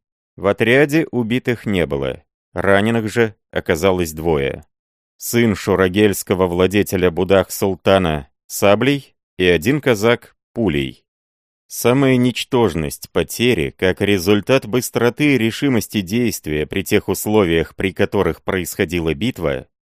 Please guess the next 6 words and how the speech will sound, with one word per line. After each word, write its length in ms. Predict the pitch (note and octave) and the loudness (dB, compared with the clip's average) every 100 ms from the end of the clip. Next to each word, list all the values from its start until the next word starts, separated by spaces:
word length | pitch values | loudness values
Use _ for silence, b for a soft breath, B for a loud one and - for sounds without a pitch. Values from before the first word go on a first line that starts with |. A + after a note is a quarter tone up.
| - | -14
есть 440 | D#2 G2+ C3 - | -4 -2 -2 -2
уже 340 | C3 G#2 C#3 | -4 0 2
лучшая 600 | G#2+ D#2 A2+ - - G#2+ F#2+ | 2 0 -4 -6 -2 0 0
похвала 760 | - F2+ - D#2+ D#2 D#2+ D#2 _ _ | -4 -6 -2 -2 0 0 -2 _ _
кавалерии. 800 | F#2+ E2 D#2 D2 C2+ C#2+ C#2 - _ _ _ _ _ | -4 -2 -2 -2 -4 -8 -10 -14 _ _ _ _ _
Из 360 | - G#2+ A#2+ | -4 -4 -4